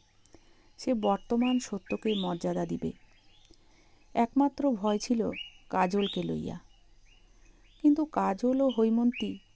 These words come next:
পরস্পরকে নিকট বন্ধনে বাঁধিয়াছে, সেদিক দিয়া চিন্তার আর কারণ নাই। একদিন অপু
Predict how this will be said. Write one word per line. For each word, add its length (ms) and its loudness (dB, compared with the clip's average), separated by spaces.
পরস্পরকে 720 2
নিকট 380 -2
বন্ধনে 500 -4
বাঁধিয়াছে, 680 -8
সেদিক 420 -4
দিয়া 240 0
চিন্তার 460 -2
আর 200 -2
কারণ 280 -4
নাই। 260 -6
একদিন 380 4
অপু 440 0